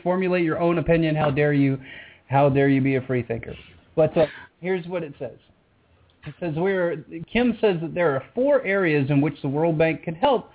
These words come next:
satisfy, or, excuse me, specif-, specifically in the fight against global warming. Number one, finding a stable price for carbon. Number two, remo-, removing fuel subsidies. That actually sounds like a good idea. Number three, investing in cleaner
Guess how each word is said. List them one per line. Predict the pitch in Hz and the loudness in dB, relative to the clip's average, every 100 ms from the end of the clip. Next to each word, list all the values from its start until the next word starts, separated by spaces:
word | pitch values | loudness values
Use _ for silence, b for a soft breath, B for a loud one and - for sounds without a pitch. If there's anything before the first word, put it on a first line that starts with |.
| B B B B - | B B B B -8
satisfy, | 247 240 - 208 190 190 | -4 -4 -2 0 0 2
or, | 175 170 156 135 | 2 4 4 2
excuse | 131 - 165 123 | 0 -2 -2 0
me, | 110 - - | -4 -10 -2
specif-, | 214 220 175 - - 151 | 0 0 -4 -8 -16 -14
specifically | - 175 285 277 - 147 123 123 | -6 -4 -2 -2 -2 0 0 0
in | 143 | 0
the | 143 - | 0 0
fight | 202 180 | 0 0
against | 160 156 156 - | -2 -2 -4 -2
global | 147 139 143 | 0 2 0
warming. | 143 156 120 - _ b b - | 0 -2 -4 -10 _ b b -2
Number | 190 214 | 2 2
one, | 226 254 139 113 - - | 2 2 0 -4 -10 -2
finding | 131 165 196 | 2 2 0
a | 190 | -4
stable | - 139 151 170 | -2 -2 0 -2
price | 131 127 127 | 0 0 -2
for | 170 | -10
carbon. | - 214 208 123 - - _ b b - | -2 0 0 -2 -6 -20 _ b b -4
Number | 170 180 | -2 0
two, | - 240 131 - | 0 2 0 -2
remo-, | 131 139 151 170 175 - | 0 2 4 2 -2 -4
removing | 147 139 147 165 196 196 | 2 4 2 0 -6 -2
fuel | 233 277 269 | 0 0 0
subsidies. | 123 117 92 76 76 - | -4 -4 -10 -10 -14 -12
That | - 131 | -8 -6
actually | 123 107 - 120 | -6 -6 -8 -6
sounds | 123 123 | -4 -2
like | 160 | -2
a | 202 | 0
good | 294 | 2
idea. | 294 131 87 76 _ B B B B | 0 -2 -6 -12 _ B B B B
Number | 185 226 | 0 0
three, | 262 240 143 | 2 2 2
investing | 147 165 170 202 180 | 2 2 0 -2 0
in | 170 | 0
cleaner | 185 190 | -2 -2